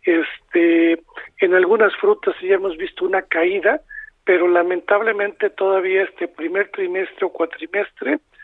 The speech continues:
vamos a ver todavía, eh, estos incrementos en los precios por la estacionalidad y por temas que ha habido climáticos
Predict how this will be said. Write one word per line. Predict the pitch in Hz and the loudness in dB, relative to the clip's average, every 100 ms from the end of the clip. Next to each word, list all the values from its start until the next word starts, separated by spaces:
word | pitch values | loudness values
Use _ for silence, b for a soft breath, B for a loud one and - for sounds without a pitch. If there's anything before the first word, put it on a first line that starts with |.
| b b - | b b -4
vamos | 180 190 196 - | 0 0 -2 0
a | 180 | 2
ver | 175 185 | 2 0
todavía, | - 185 180 170 175 185 185 185 185 B B B - | 0 2 2 0 0 0 2 0 -2 B B B -4
eh, | 160 160 156 - | -2 0 0 -2
estos | 202 - 190 - | -2 -2 -4 -4
incrementos | 165 - 160 180 175 - 175 | -6 -6 -4 -6 -6 -4 -4
en | 165 151 | -6 -8
los | 151 | -10
precios | - 185 180 196 196 - B B - | -2 0 2 0 -2 -6 B B 0
por | 208 | 2
la | 208 | 4
estacionalidad | 196 - 170 - 170 170 160 170 185 190 208 - B B B | 2 0 -4 -4 -8 -6 -6 -2 2 2 2 -6 B B B
y | 208 | -12
por | - 196 | -4 -4
temas | - 220 240 214 | -2 -2 0 -2
que | 196 | -2
ha | |
habido | 202 202 - | -2 -4 -4
climáticos | 180 180 185 - - - | -6 -2 -4 -6 -8 -6